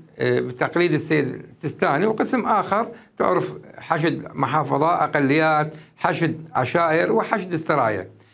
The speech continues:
هذا بأقسام عديدة، يعني، والأقليات أيضا. فبالتالي هاي التقسيم وهذا البعد راح يسبب مشاكل كثيرة. أعتقد حشد الأقليات والعشائر لن يتدخل، حشد العتبات لن يتدخل،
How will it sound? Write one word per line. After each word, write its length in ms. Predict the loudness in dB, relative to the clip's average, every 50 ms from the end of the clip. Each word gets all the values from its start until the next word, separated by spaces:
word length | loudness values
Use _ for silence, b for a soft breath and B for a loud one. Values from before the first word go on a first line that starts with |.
| b b b _ 0
هذا 200 | 2 2 2 2
بأقسام 680 | 2 2 2 2 2 2 -2 -2 -2 0 0 0 0 0
عديدة، 420 | 0 0 0 0 0 0 0 0
يعني، 180 | -2 -2 0 2
والأقليات 800 | 2 2 2 2 2 2 2 4 4 4 4 2 2 0 -2
أيضا. 300 | -2 -4 -4 -6 -8 -12 -18 -20 b b b b b b b b -2
فبالتالي 800 | 0 0 0 0 2 2 2 4 2 2 2 0 -2 -4 -4
هاي 220 | -2 0 0 0 0
التقسيم 720 | 0 -2 -4 -4 -4 -2 0 0 2 2 0 -2 -6 -12 -14 -6
وهذا 440 | -2 0 0 2 2 2 2 2 2 0 -2 -4 -10 -12 -8 -4
البعد 480 | 0 2 2 2 2 2 0 -2 B B B B B B B
راح 180 | 0 0 0 -2
يسبب 360 | 0 0 0 0 2 0 2
مشاكل 420 | 2 0 2 2 0 2 0 0
كثيرة. 320 | 0 -2 -2 0 0 0 0
أعتقد 360 | 0 0 0 0 0 0 0
حشد 280 | 0 0 0 0 2 2
الأقليات 720 | 2 2 2 2 2 2 4 4 4 4 2 2 0 -2
والعشائر 520 | -2 0 0 0 0 0 0 0 2 2
لن 140 | 2 2 2
يتدخل، 540 | 2 2 0 0 0 -2 0 -2 -2 -4 -4 B B B B B B B
حشد 300 | -2 0 0 0 0 2
العتبات 600 | 2 2 2 2 2 2 2 2 2 0 0 0
لن 160 | 0 2 2
يتدخل، 560 | 2 2 2 2 0 0 -2 -2 -4 -4 -4